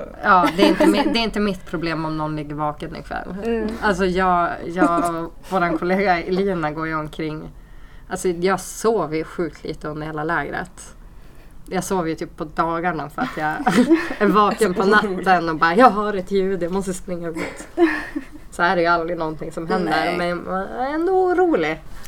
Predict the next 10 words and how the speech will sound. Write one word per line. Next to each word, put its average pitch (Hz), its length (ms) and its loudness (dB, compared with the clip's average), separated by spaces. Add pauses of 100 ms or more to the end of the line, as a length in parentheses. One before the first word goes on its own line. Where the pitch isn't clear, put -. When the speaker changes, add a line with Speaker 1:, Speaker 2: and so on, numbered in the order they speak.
Speaker 3:
Ja. 208 400 -2 (800)
Nej, 202 260 -4
det, 214 140 -4 (140)
det 247 100 -4
är 214 40 -6
väl - 120 -8
så. - 160 -14
Men 220 160 4
också 214 220 0
just - 340 -2